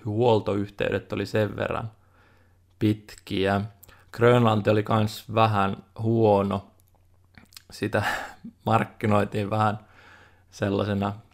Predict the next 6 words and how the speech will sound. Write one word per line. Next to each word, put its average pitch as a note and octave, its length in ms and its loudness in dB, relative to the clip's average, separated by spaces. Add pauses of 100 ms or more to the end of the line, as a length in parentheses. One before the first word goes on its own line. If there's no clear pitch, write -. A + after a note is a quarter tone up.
(600)
mm, G2 180 -2 (120)
paratiisina, G#2 880 0 (120)
ja G#2 220 0
kyllä A2+ 320 0
se A#2 220 -2
olikin, A2+ 600 2